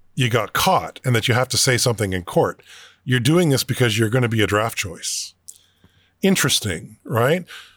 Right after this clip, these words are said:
That's a great example of people doing the right thing, I think, in a lot of ways. So this kid got dropped by the Coyotes. This kid got dropped by the University of North Dakota.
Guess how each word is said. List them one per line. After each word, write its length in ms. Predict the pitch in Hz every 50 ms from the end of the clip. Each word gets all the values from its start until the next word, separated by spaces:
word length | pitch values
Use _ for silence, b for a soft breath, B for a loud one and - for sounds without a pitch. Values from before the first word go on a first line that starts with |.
| B B B -
That's 240 | 156 185 208 - -
a 40 | 196
great 320 | 135 - 185 220 254 285 277
example 560 | 220 147 - 170 170 170 170 - 170 139 127
of 260 | 120 107 95 - _
people 360 | - - 156 147 - 151 139 120
doing 540 | 104 90 135 139 135 139 139 139 143 135
the 100 | 139 139
right 400 | 127 107 107 104 101 104 107 - - - _ _ _ -
thing, 460 | - - 175 180 143 101 90 90 - -
I 100 | 110 104
think, 220 | - 120 110 104 -
in 60 | 110 104
a 60 | 98
lot 180 | 98 95 95 104
of 80 | 117
ways. 460 | 147 185 190 123 98 - 92 - - - B B B B B B B
So 160 | - 170 165
this 160 | 175 202 -
kid 360 | - - 208 190 180 147 127 -
got 200 | 156 139 123 98
dropped 340 | - 135 135 139 135 - -
by 120 | 127 120
the 100 | 110 113
Coyotes. 480 | - - 117 110 107 104 101 101 98 98
This 80 | 104 -
kid 240 | - - 139 120 113
got 180 | 117 104 98
dropped 340 | - - 110 104 110 107 -
by 140 | - 101 95
the 100 | 92 95
University 520 | 95 98 95 87 98 101 92 - - 98 95
of 80 | 87
North 180 | 95 98 98 -
Dakota. 420 | - - - 135 139 131 107 98